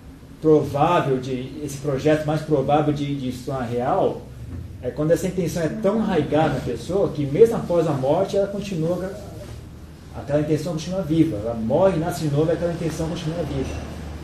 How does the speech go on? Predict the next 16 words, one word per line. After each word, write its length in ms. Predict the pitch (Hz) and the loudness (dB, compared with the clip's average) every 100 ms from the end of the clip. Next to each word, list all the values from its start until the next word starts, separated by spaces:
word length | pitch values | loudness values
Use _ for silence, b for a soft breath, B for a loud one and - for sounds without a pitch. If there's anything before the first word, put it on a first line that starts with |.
| - - - - - - - - | -12 -12 -12 -12 -10 -10 -12 -4
Que 100 | 127 | 0
é 40 | 120 | 6
aí 120 | 156 | 6
que, 100 | 185 | 6
é, 380 | 175 190 170 151 | 6 6 2 2
que 60 | |
eu 100 | 160 | 4
acho 200 | 151 147 | 4 2
que, 140 | 160 147 | 2 4
que 120 | 147 | 4
essa 160 | 143 - | 2 0
história 280 | 151 143 | 0 0
de 60 | 139 | 0
fazer 520 | 143 127 139 127 120 | -2 0 2 2 2
votos 240 | 117 135 135 | 0 -2 -2
bodhisattva 580 | 139 135 131 131 127 | -2 -2 -2 -2 -2